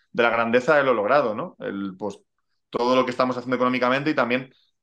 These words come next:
de, como dices tú, de crecimiento de ventas y también, pues, crecimiento del personal. O sea, la empresa en general. Yo he tenido que contratar una agencia porque yo no soy capaz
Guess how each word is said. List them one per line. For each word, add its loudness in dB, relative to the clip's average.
de, -10
como -4
dices -4
tú, 2
de 6
crecimiento 0
de 6
ventas 2
y -6
también, -2
pues, -8
crecimiento -4
del 2
personal. 2
O -16
sea, 2
la 2
empresa -2
en -2
general. 2
Yo -6
he -8
tenido -4
que -2
contratar -2
una -6
agencia -2
porque -2
yo 0
no -2
soy -2
capaz 2